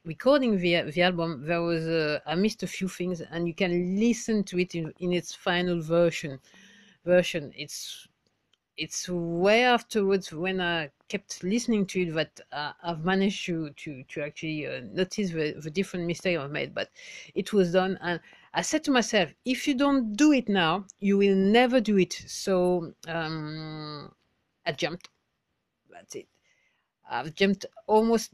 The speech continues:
jumped off the cliff, but I did jump and I did do it. And, uh, I have to say, to this day, I'm so glad I did it. It, it,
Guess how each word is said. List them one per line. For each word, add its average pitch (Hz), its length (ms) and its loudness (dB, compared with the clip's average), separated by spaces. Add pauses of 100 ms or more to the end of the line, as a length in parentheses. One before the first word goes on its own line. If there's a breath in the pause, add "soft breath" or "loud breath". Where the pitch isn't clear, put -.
jumped 208 360 2
off 185 140 -4
the 175 80 -6
cliff, 196 320 -2
but 160 320 0
I 160 120 2
did 160 220 -4
jump 151 300 -2 (100)
and 151 140 -8
I 147 80 -2
did 156 280 -10
do 156 160 -2
it. 113 200 -6 (520 loud breath)
And, 170 280 -2
uh, 151 560 4
I - 60 -6
have 240 160 -2
to - 100 -6
say, 190 200 -2
to 185 240 -6
this 170 200 0
day, 170 300 0
I'm 165 260 -2
so - 240 -6
glad 180 280 2
I 160 100 0
did 151 220 -4
it. 107 240 -12
It, 151 400 -8 (180)
it, - 160 -10